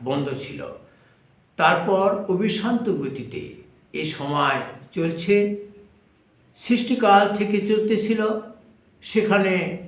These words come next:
সময়টা, পৃথিবীর চলমান সময় মহান আল্লাহ পাক রাব্বুল আলামিন এখানে বন্ধ করে রেখেছিল।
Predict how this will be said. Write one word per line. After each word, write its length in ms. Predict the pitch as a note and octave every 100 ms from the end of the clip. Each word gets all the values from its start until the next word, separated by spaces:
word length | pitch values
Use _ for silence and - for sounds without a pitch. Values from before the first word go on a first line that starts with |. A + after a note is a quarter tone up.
| - - - _ _ _
সময়টা, 1080 | - - G3+ F#3+ F#3+ F#3 F3 F3+ E3 D#3+ D#3 -
পৃথিবীর 480 | E3+ F3+ F3 D#3+
চলমান 440 | F3 D#3 D#3 D#3+ D#3+
সময় 560 | - D#3 D3+ C#3+ C#3+ - - - -
মহান 360 | D#3 D#3+ D#3
আল্লাহ 320 | C#3+ C#3+ C3+ C3
পাক 220 | C3+ C3
রাব্বুল 340 | C3+ B2+ B2+ B2
আলামিন 680 | B2 A#2 A#2+ A#2 A2+ A2 - - - - - _ -
এখানে 600 | B2+ B2+ B2 A2+ G#2+ - - - - - _ - _ _ -
বন্ধ 380 | D3+ A3 G#3 G3+
করে 140 | D#3
রেখেছিল। 560 | C3 C3+ - - -